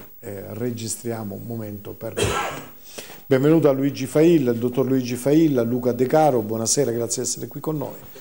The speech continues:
Mario Polizzi, buonasera. Eh, già consiglieri comunali, tutte e tre hanno votato la mozione di sfiducia.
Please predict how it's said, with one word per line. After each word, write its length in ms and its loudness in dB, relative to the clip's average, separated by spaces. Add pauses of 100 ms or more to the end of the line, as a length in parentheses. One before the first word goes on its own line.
(220)
Mario 300 4
Polizzi, 480 -2
buonasera. 580 -6 (640)
Eh, 720 -2
già 280 4
consiglieri 640 0
comunali, 640 0 (520)
tutte 260 2
e 80 2
tre 200 4
hanno 180 -2
votato 360 0
la 100 -2
mozione 540 -4
di 120 -2
sfiducia. 640 -2